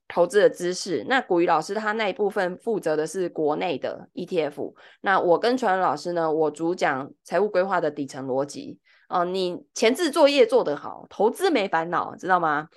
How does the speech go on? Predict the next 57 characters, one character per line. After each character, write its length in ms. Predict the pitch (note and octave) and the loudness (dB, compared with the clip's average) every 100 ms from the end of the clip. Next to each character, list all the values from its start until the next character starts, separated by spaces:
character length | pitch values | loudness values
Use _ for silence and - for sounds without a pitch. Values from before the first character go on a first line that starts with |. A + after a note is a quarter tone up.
| - - | -20 -6
哦， 160 | - E3 | -2 -2
前 180 | A3 | 0
置 80 | B3+ | -2
作 160 | C#4+ C#4 | 4 6
业 140 | C#4 | 6
该 180 | B3+ A#3+ | 6 2
做 160 | A#3+ A3 | 4 4
些 160 | G#3+ | 4
什 160 | G#3+ E3 | 0 -4
么 140 | C3+ | -6
呢？ 240 | C3+ C3+ C3+ - - - | -6 -6 -8 -12 -18 -4
你 80 | |
要 120 | G3 A#3+ | 0 2
先 220 | B3 B3 | 2 -2
盘 240 | - F3+ | -2 -6
点 180 | G3+ D#3+ | -4 -4
一 60 | D#3+ | -2
下 180 | F#3+ | 0
自 140 | F3 F#3 | 0 0
己 100 | D3+ | -2
现 160 | F3+ | 0
在 80 | E3+ | 0
手 160 | E3+ C3+ | 0 -2
边 140 | D#3 | 0
的 80 | D#3 | -2
财 160 | D3 C3+ | -2 -4
务 100 | C#3+ | -4
资 220 | D3 C#3+ | -2 -2
源， 240 | A#2+ F#2 - - - | -2 -4 -12 -20 -8
去 200 | - D4+ | -2 -2
结 320 | - F3+ F3+ | 2 4 4
合 240 | G#3+ E3+ | 4 2
你 180 | F3+ D#3 | 2 -2
未 160 | D#3 G3 | -2 0
来 140 | D#3+ | 0
的 100 | D3+ | -2
财 180 | D3+ D#3 | -6 -4
务 80 | D3 | -2
目 200 | E3+ D3 | -2 -2
标。 360 | D3 C3 B2+ - - | -2 -4 -4 -10 -6
我 100 | F#3+ | -2
们 100 | A#3+ | 2
现 140 | D#4+ | 4
在 80 | D#4+ | 4
在 140 | D4 | 4
A 180 | B3 C#4 | 4 2
点， 380 | - D#3 - - _ | 2 0 -2 -10 _
然 160 | - F#3+ | -2 0
后 80 | C4 | 0
想 160 | G#3+ | 2
要 100 | F3 | 0
去 140 | - A#3 | 0 -2
的 120 | F3+ | -4
那 80 | F#3+ | -2
个 80 | F3 | -4
B 300 | - G3 G3 | -4 -6 -4
点， 300 | D#3+ E2 | -2 -2